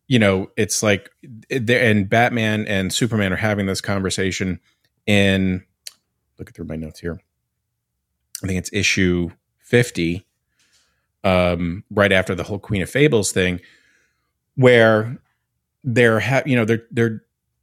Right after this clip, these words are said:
they're having this conversation about trusting one another and their identities and things like that. And he, Batman tells Clark or Superman, he's like, "You gave me the kryptonite ring.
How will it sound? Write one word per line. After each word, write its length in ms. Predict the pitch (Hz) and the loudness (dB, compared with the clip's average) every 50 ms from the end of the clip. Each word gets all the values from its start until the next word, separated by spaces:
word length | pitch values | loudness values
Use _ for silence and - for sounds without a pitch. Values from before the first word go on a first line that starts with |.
| _ _ | _ _
they're 140 | - 131 120 | -8 -6 -4
having 380 | 101 - 135 131 127 131 123 117 | -4 -2 -2 -2 0 0 0 0
this 280 | 117 107 - - - | 0 -2 -2 -4 -6
conversation 920 | - _ - - 123 120 117 117 107 - - 143 151 160 147 - - 107 98 | -8 _ -8 -6 -4 -4 -4 -4 -4 -2 -2 0 0 0 0 -2 -4 -4 -4
about 500 | 92 95 101 95 92 92 90 - - - | -2 -2 0 0 0 -2 -4 -6 -8 -10
trusting 460 | - - 123 120 - - 113 104 101 | -8 -4 -4 -4 -4 -4 -4 -4 -2
one 120 | 98 95 | -2 -4
another 560 | 92 92 90 87 87 90 90 87 85 85 85 | -4 -4 -4 -4 -4 -4 -4 -4 -4 -4 -4
and 380 | 85 82 82 82 82 80 - 104 | -6 -6 -6 -8 -10 -10 -10 -8
their 160 | 92 92 90 | -8 -6 -4
identities 760 | 92 92 90 92 120 120 117 110 101 101 92 90 90 90 85 - | -4 -6 -4 -2 0 0 0 0 -2 -2 -2 -2 -4 -4 -6 -6
and 160 | 90 87 85 | -8 -8 -6
things 240 | 98 98 98 92 95 | -6 -4 -4 -4 -4
like 180 | 92 90 82 | -4 -4 -4
that. 320 | - 127 127 117 98 101 - - | -2 -2 0 2 0 0 -2 -4
And 500 | 113 101 98 95 95 95 92 92 90 - _ _ _ _ _ _ _ _ _ _ _ _ _ 151 139 117 117 - - | -4 -2 -2 -2 -2 -2 -4 -6 -8 -10 _ _ _ _ _ _ _ _ _ _ _ _ _ -20 -20 -20 -20 -20 -20
he, 420 | 131 110 98 95 - - 123 117 | -20 -20 -18 -8 -2 0 2 2
Batman 640 | 113 120 117 107 - 117 120 127 - 117 110 107 - | 0 0 -4 -4 0 0 2 2 2 0 -2 -2 -2
tells 640 | - 123 110 104 107 104 98 - - - - _ _ | -2 -2 -2 -2 -2 -4 -4 -6 -8 -10 -12 _ _
Clark 500 | - - 156 156 143 117 104 - - - _ _ _ _ _ _ _ _ _ - | -6 0 2 4 4 4 2 -2 -6 -20 _ _ _ _ _ _ _ _ _ -8
or 80 | 101 101 | -8 0
Superman, 460 | - 185 175 160 135 117 107 104 101 | 2 2 4 4 4 2 2 2 2
he's 120 | 104 101 | 2 2
like, 160 | 110 101 - - - | 2 0 0 -2 -2
"You 180 | 104 143 202 | 0 2 2
gave 260 | 180 156 156 190 202 147 | 4 6 4 4 4 2
me 140 | 110 104 | 2 0
the 140 | 95 85 - | 0 -2 -4
kryptonite 480 | - - 151 147 - 107 101 95 73 78 | -4 -4 -4 -4 -2 -2 -4 -4 -2 -2
ring. 260 | 117 151 135 90 - | -2 -2 -4 -4 -6